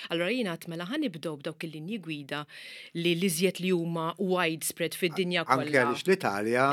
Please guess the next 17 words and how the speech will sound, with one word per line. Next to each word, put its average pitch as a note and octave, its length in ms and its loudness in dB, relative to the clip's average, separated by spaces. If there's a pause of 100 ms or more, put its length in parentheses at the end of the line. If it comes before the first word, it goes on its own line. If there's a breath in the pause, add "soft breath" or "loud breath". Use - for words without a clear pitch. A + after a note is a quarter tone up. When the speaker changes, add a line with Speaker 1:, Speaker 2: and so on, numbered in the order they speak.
Speaker 1:
Eżatt. D3+ 240 -6
Speaker 2:
em, A#2+ 360 0
għandhom A#2 800 0 (920)
history, F#2+ 500 0 (220 soft breath)
għandhom, A#2+ 280 0
Speaker 1:
Eżatt. D#3 220 -4
Speaker 2:
għandhom, A#2 320 2 (400 loud breath)
għandhom, G#2+ 360 -2 (200)
em, G#2 460 -4
anka, B2+ 640 4 (160)
anka A#2+ 420 0 (760 loud breath)
kif - 140 -2
taqbad A#2+ 320 0
tgħid, F#2+ 260 -4 (120)
ilhom D3 360 6
jagħmlu E2+ 320 -4
għadin A2+ 420 0